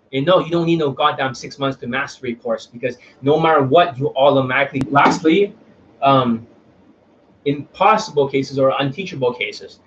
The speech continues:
these guys don't make any changes. And the reason why is because in his mind, when the girl is stressed,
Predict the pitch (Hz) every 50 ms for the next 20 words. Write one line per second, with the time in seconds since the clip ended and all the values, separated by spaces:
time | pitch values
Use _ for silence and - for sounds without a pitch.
0 | _ _ _ _ _ _ 175 220 226 - - 175 175 190 170 131 170 170 165 165
1 | 160 156 - 151 147 147 135 - - 135 135 127 110 98 - - - _ _ _
2 | _ _ _ _ _ _ _ 135 135 143 147 143 160 208 202 220 196 165 151 156
3 | 165 156 139 127 - 139 135 143 139 131 - 139 135 135 160 180 170 139 139 143
4 | 156 131 117 110 110 123 127 131 120 120 139 147 185 208 156 - - - 156 156
5 | 156 - - -